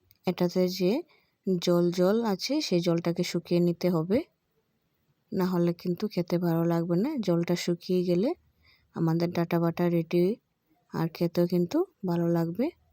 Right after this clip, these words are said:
এখানে প্রায় আমার ছয় থেকে সাত মিনিটের মতো লেগেছে এটাকে, জলটাকে শুকিয়ে নিতে। মিডিয়াম আঁচে রান্না করেছি। দিয়ে দিলাম পরিমাণ মতো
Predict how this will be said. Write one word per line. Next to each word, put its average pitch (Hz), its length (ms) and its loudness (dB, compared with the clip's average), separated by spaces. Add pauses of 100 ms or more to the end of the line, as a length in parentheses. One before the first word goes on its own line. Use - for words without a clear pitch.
(320)
এখানে 175 360 0
প্রায় 175 200 0
আমার 190 260 0
ছয় 170 180 0
থেকে 175 220 2
সাত 170 140 -4 (120)
মিনিটের 175 440 0
মতো 170 200 -4 (560)
লেগেছে 170 420 2
এটাকে, 175 300 -2 (120)
জলটাকে 170 400 0
শুকিয়ে 170 280 -2 (100)
নিতে। 165 220 -2 (420)
মিডিয়াম 170 340 4
আঁচে 175 200 0
রান্না 165 260 2
করেছি। 170 400 -2 (480)
দিয়ে 175 220 6
দিলাম 175 280 4
পরিমাণ 175 280 4
মতো 175 220 2